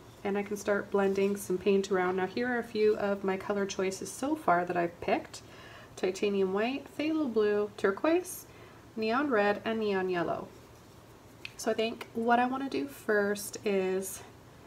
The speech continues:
take this phthalo blue with this <laughs> really big brush, and I'm just gonna start applying it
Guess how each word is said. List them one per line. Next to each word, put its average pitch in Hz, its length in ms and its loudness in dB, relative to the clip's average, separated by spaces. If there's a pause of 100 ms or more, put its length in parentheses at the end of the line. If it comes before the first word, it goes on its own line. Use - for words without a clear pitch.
(380)
take - 300 -4
this - 400 -4 (1080)
phthalo 240 440 4
blue 208 420 2
with 190 100 0
this - 260 -2
<laughs> - 0 -
really 247 220 8
big 277 260 4
brush, 196 500 6 (2500)
and 320 240 4
I'm 269 120 -4
just - 240 -2
gonna 208 160 0
start 196 480 4 (1500)
applying 247 500 -2
it 262 300 -6